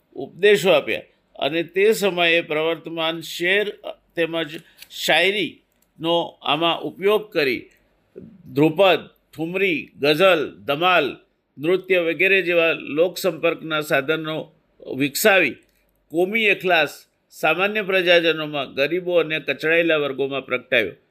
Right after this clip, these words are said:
આજે પણ કોઈ વિદેશી પ્રવાસીઓ આવે તો તેમના સામે આ સીદી બાબાનું ધમાલ નૃત્ય એ ખૂબ જ આકર્ષણ જમાવે છે અને આજે પણ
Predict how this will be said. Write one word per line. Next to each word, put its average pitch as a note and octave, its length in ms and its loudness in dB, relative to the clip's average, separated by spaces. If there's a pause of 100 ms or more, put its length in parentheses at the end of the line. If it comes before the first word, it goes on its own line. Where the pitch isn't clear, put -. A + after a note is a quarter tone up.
(100)
આજે D3 300 4
પણ D#3+ 240 -2 (320)
કોઈ F3+ 300 2
વિદેશી F3 480 -4
પ્રવાસીઓ F3 560 0
આવે D#3+ 240 4 (400)
તો F3 140 0
તેમના F3+ 420 0
સામે D#3 440 0 (280)
આ E3 500 2 (120)
સીદી E3 360 -6
બાબાનું F3+ 580 2 (320)
ધમાલ F#3+ 440 2
નૃત્ય F#3 440 -2 (280)
એ D#3 160 -4
ખૂબ G3 380 2
જ G3+ 120 0
આકર્ષણ F#3+ 580 -2
જમાવે G3 360 2
છે G3+ 140 -6 (340)
અને E3+ 440 -2
આજે D3 280 2
પણ E3 340 -4